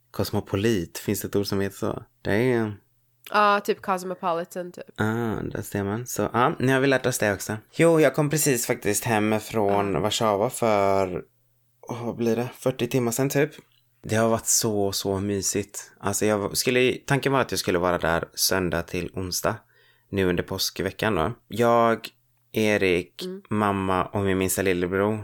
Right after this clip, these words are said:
Speaker 1: Allting var klart, boendet var klart, flygbiljetterna var klara. Sen så, due to some family circumstances, så, eh, följde inte mamma och min minsta lillebror med. Så det var faktiskt bara jag och Erik. Eh, men det var så mysigt.
Speaker 2: <gasps>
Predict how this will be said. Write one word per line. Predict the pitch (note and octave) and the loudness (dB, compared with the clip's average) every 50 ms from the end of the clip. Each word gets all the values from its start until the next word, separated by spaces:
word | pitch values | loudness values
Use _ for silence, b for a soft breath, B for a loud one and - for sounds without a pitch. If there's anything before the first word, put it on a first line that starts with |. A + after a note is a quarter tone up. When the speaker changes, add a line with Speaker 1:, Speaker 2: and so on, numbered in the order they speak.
| G2+ - | -8 -4
Speaker 1:
Allting | - G#2 G#2 G2+ - G#2 G2 | -2 -2 -2 0 0 0 0
var | F#2 | 0
klart, | F#2 - - B2 A#2+ A#2+ A#2+ A#2+ A#2+ A#2 - - | -2 0 0 2 4 4 4 4 2 0 -2 0
boendet | - G#2+ G2 F#2 F2+ E2 F#2 - - | 0 2 2 2 0 0 -2 -4 -4
var | F2+ | -6
klart, | F2+ - G#2+ G2+ G2 F#2+ F#2+ G2 G2 - - - | -2 0 0 2 2 2 2 0 -2 -4 -10 -10
flygbiljetterna | - - G#2 G2+ F#2+ F2 - F#2+ F#2 F2 F2+ - F2 F#2 - - - E2 | -4 -2 0 0 0 0 0 0 0 0 0 0 -2 -4 -4 -4 -6 -4
var | E2 F2+ | -4 -4
klara. | - G#2+ G2+ G2+ G2+ G2 G2 G2 G2 - | -4 -2 -2 0 0 0 0 -2 -2 -2
Sen | - - - B2 A2+ A2+ A2+ | -2 0 2 4 4 4 2
så, | A2 - - A#2 A2 G#2+ G#2+ G#2+ G#2+ G#2 G#2 - - | 2 2 2 4 4 4 4 4 4 2 0 -2 0
due | A#2+ A2+ G#2+ G#2 | 2 4 4 4
to | - - A2+ | 2 2 2
some | G2+ - - G#2+ G#2 G2+ | 2 4 4 2 2 0
family | - A2+ G#2+ G2+ G#2 G2+ G2 G2 G2+ F#2+ F#2+ G2 | 0 2 2 2 2 2 2 4 4 4 4 2
circumstances, | - - - A2+ G#2 - - G2+ G#2 - - A2 G2+ G2 G2+ - - A2+ - - - - - - | 2 2 2 2 2 2 0 0 0 0 0 2 2 0 0 -2 -4 -4 -4 -6 -10 -12 -10 -6
så, | - - - A2 G2+ G2 G2+ G2+ F#2+ C#2 B1 - _ _ - | -2 0 2 2 4 4 6 6 4 4 2 -2 _ _ -2
eh, | A2 G#2+ G2+ G2 G2 G2 F#2+ | 0 2 2 4 2 2 0
följde | - - A2 G2+ G2 F#2+ | 0 -2 0 0 0 0
inte | F#2 F#2+ G2 | 0 0 0
mamma | G2+ G2+ G2+ G2 F#2+ F#2 F2+ - | 2 2 2 2 2 2 2 2
och | - - - - _ - - - | 0 -2 -4 -4 _ -6 -2 0
min | F#2 G2 G2 G2 | 0 2 2 2
minsta | G2 G2 - - | 0 0 0 0
lillebror | F#2+ G2 F2+ F#2 F#2 - F#2+ F#2+ | 0 2 2 0 0 0 0 2
med. | G#2 A#2 C3+ C#3+ D3+ D3+ D3 | 2 2 2 2 0 -2 -4
Så | - - - | -4 -2 0
det | G#2+ | 2
var | G#2 A#2 A#2+ B2 | 4 4 4 4
faktiskt | A#2 B2+ G#2+ G#2 G2+ | 2 -2 -6 -4 0
bara | F#2 G#2 G2 G2 | 2 2 4 4
jag | F#2 F#2 | 4 4
och | F#2 F#2+ | 4 4
Erik. | F#2+ G2 G#2+ - - - - - - - - _ - G#2+ | 4 4 2 2 0 -4 -8 -10 -10 -10 -12 _ -4 -2
Eh, | G#2 | 0
men | G#2 G2+ G2+ | 2 2 2
det | A2 A2+ | 2 2
var | A2+ C3 | 2 2
så | C3+ - - - - D3 C3+ | 2 0 0 0 0 0 2
mysigt. | B2+ C3 C3+ C3 A#2+ G#2+ - - A2 C3+ - - - - - - B | 2 2 2 2 2 2 2 0 0 0 -2 -6 -12 -14 -14 -14 B
Speaker 2:
<gasps> | B | B